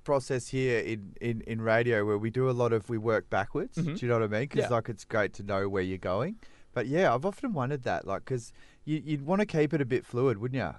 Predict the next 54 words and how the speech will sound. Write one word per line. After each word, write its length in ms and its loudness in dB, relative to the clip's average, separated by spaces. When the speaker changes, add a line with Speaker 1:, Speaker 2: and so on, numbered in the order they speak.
Speaker 1:
'Cause 100 2
Speaker 2:
Oh, 80 8
Speaker 1:
in 160 4
case, 80 -2
Speaker 2:
absolutely. 340 0
Speaker 1:
'cause 300 -4
you 80 -2
don't 120 4
know 140 6
what's 240 0
gonna 160 -2
go. 260 0
Yeah, 220 2
you 140 -4
could 160 -8
get 120 0
this, 200 -10
bang, 300 0
this 240 -8
idea 360 0
comes. 420 -4
Speaker 2:
Yeah, 160 2
so 140 0
I'll, 240 4
Speaker 1:
Yeah. 240 -2
Speaker 2:
when 160 6
I 60 8
write, 280 8
I'll, 200 6
like, 140 2
have 160 0
a 60 2
plan. 380 -4
I 100 2
vaguely 420 0
know 160 -2
what 160 0
I 60 2
want 220 -6
to 80 -10
happen 240 -8
in 80 -8
the 100 -8
book, 320 -6
but 280 -2
if 100 -4
I 80 4
start 260 2
writing 320 0
and 100 -10
something 260 -6
interesting 340 -8
pops 260 -10
up, 200 -6